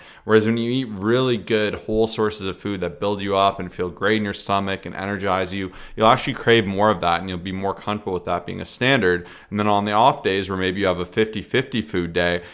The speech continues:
it's not gonna wear on you as much as someone who's having fifty fifty every day. Then one day they have a hundred percent unhealthy, zero percent healthy. So even this habit is just an amazing thing.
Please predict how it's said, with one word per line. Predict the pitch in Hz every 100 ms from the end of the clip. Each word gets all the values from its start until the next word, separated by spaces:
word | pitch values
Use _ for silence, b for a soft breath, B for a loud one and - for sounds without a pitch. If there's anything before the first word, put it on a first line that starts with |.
| B
it's | 107 -
not | 123
gonna | 123 104
wear | 95 107
on | 104 98
you | 92
as | 90
much | 92 92 90
as |
someone | - 95 92
who's | 92 87
having | 90 90
fifty | 87 107 104 98
fifty | - 101 95 92
every | 90 92
day. | 98 107 110 B B -
Then | 104
one | 101
day | 101
they | 101
have | 92
a | 87
hundred | - 107 98
percent | 101 110 98
unhealthy, | 95 95 92 95 87
zero | 101
percent | 92 92 92 85
healthy. | 85 85 87
So | 90 92 92 B B
even | - 135 165
this | 139 131
habit | 98 98 98 87
is | 85
just | 92 -
an |
amazing | 92 87 95 95 98
thing. | - 92